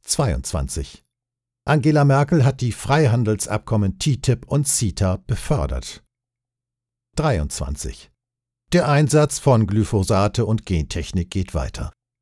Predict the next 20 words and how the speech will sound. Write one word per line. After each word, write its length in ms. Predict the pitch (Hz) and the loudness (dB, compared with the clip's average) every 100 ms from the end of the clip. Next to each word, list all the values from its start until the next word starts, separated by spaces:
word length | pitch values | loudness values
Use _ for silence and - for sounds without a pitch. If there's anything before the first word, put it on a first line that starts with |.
| _ _ _ _ _ _ - | _ _ _ _ _ _ -2
Merkel 360 | 117 139 - 147 | 2 2 2 0
scheint 400 | - 143 139 - | 2 0 -2 2
unberührt 680 | 202 156 113 101 110 98 | 6 6 6 2 2 2
von 180 | - 90 | 0 -2
den 220 | 90 82 | 0 -4
konkret 540 | - 85 - 107 - - | -2 -4 -2 -2 -2 -8
absehbaren 680 | - - 90 80 82 90 | -6 -4 -4 -2 -2 -2
Gefahren. 580 | 92 - 101 64 80 80 _ _ _ _ _ _ _ _ _ _ _ | -4 -2 -2 -4 -8 -14 _ _ _ _ _ _ _ _ _ _ _
Vierundzwanzig. 960 | - 160 71 - 69 65 78 69 - _ _ _ _ _ _ 104 | 0 2 2 -2 -4 -4 -6 -8 -12 _ _ _ _ _ _ 0
Die 80 | 90 | 2
Macht 480 | 151 180 - - - | 4 4 0 -12 -6
und 380 | 76 71 - 117 | -4 -4 -6 0
Durchsetzungskraft 1300 | 156 - 101 90 92 85 - - 101 98 - - | 0 0 -4 -2 -4 -4 -6 -6 -2 -2 -4 -8
der 160 | - 80 | -6 -6
Pharmaindustrie 1040 | - 147 170 95 85 90 95 - - 95 | -2 0 2 0 0 0 0 -2 -2 -2
läuft 480 | 76 117 120 - - | 0 0 0 -4 0
unangefochten 1000 | 151 127 85 101 90 - 92 - - 107 | 2 2 -2 -2 -2 -2 -4 -4 -4 -2
weiter 340 | 90 78 82 | -2 -2 -4
wie 80 | 90 | -4
bisher. 500 | 90 - - 64 65 | -6 -4 -4 -4 -8